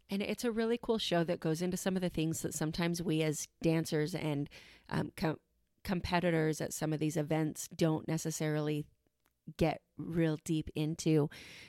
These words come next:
and talk to some of the event directors and some of the pro dancers and the champion dancers.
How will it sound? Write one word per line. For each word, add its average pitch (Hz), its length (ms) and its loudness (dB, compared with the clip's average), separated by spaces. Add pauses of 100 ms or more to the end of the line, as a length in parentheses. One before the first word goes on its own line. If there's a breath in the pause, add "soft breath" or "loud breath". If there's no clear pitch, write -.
and 165 100 0
talk 165 360 2
to 160 340 4
some 165 240 2
of 160 80 2
the 156 240 4
event 160 320 0
directors 151 580 2
and 151 140 -2
some 147 160 0
of 147 60 -2
the 156 60 0
pro 147 260 2
dancers 143 760 0
and 139 220 -4
the 165 100 -2
champion 151 400 0
dancers. 151 640 -2